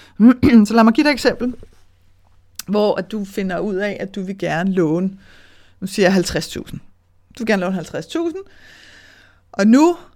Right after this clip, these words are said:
øh, går du i gang med at kigge på O P, fordi det har du lært, det er det, der er vigtigt. Så du kigger og kigger og kigger, og så finder du fuldstændig forrygende lån. Sindssygt godt. Øhm,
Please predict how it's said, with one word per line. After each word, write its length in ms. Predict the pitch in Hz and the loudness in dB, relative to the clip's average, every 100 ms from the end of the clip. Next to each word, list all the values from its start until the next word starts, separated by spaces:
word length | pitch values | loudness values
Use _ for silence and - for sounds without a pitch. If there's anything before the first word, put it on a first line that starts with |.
| _ _ | _ _
øh, 320 | 233 214 208 | 0 0 -4
går 120 | 202 180 | -2 -2
du 180 | 220 | 2
i 60 | 240 | 2
gang 280 | 175 156 208 | 2 0 -2
med 80 | 190 | -4
at 100 | 165 | -6
kigge 240 | 180 - | -10 -6
på 120 | - | -6
O 200 | - - - | -4 -8 -2
P, 60 | 185 - 175 - | -2 -2 -10 -12
fordi 240 | 165 151 | -10 -8
det 140 | 175 | -6
har 80 | 208 | -6
du 160 | 196 190 | -6 -6
lært, 320 | 160 151 - _ | -4 -4 -6 _
det 80 | 175 | -6
er 40 | |
det, 140 | 160 151 | -4 -4
der 60 | |
er 60 | - | -6
vigtigt. 380 | - - - - | -6 -12 -14 -16
Så 140 | - | -8
du 120 | 196 254 | -4 -4
kigger 280 | 311 311 | -2 0
og 80 | 285 | 0
kigger 260 | 269 208 160 | 0 -4 -4
og 60 | |
kigger, 300 | - 285 302 349 - | -4 -2 0 -2 -2
og 120 | 240 | -4
så 100 | 277 | -4
finder 420 | - 302 254 240 | -4 -4 -2 -4
du 160 | 240 - - _ _ _ _ _ _ | -4 -6 -10 _ _ _ _ _ _
fuldstændig 440 | - 277 262 247 254 | -4 -2 0 -2 0
forrygende 460 | 254 294 359 339 | 0 2 0 0
lån. 280 | 277 185 - - _ _ _ _ _ _ _ _ | -2 -2 -4 -16 _ _ _ _ _ _ _ _
Sindssygt 720 | - - - 370 190 - 147 - | -16 -10 -4 -4 -4 -8 -10 -8
godt. 280 | - - - _ _ _ _ _ _ - | -10 -10 -18 _ _ _ _ _ _ -6
Øhm, 500 | 196 170 185 180 | -4 -4 -6 -10